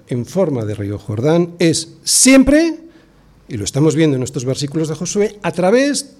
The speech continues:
de la fe en el poder de Dios, aunque veamos los pies de los sacerdotes que van delante de nosotros mojados a la orilla del agua. La fe verdadera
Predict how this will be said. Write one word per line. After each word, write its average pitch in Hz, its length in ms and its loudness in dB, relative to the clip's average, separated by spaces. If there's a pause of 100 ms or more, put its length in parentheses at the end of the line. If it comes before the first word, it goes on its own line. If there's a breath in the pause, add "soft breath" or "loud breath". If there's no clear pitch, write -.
(100)
de 139 180 0
la 143 140 2
fe 277 500 -2
en 160 160 2
el 147 140 0
poder 196 640 0 (100)
de 196 160 0
Dios, 277 320 2 (180 loud breath)
aunque 233 380 0
veamos 269 560 2
los 220 200 -6
pies 214 340 2
de 160 80 0
los 135 240 -4
sacerdotes 147 720 -4
que - 120 -6
van 202 200 -2
delante 143 340 -4
de 135 80 -2
nosotros 226 480 -4
mojados 196 840 0
a 185 80 -6
la 151 120 -2
orilla 175 260 -4
del 214 140 -4
agua. 127 260 -8 (3500 loud breath)
La 170 160 2
fe 269 260 0
verdadera 240 840 4